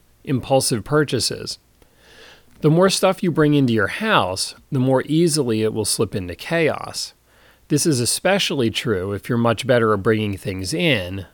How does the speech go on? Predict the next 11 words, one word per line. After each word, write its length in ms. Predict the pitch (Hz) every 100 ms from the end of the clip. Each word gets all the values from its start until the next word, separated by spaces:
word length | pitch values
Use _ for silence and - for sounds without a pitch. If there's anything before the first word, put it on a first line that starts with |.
| _
than 260 | 131 113 110
moving 340 | 101 95 90
things 400 | 82 87 82 90
out. 440 | 139 135 85 50 - _ _ _ _ - - - -
So, 580 | - 180 170 123 120 160
when 240 | 156 123
faced 380 | - 156 175 -
with 160 | 170 131
a 60 |
tempting 460 | - 120 110 98 92
purchase, 720 | - 196 175 107 85 -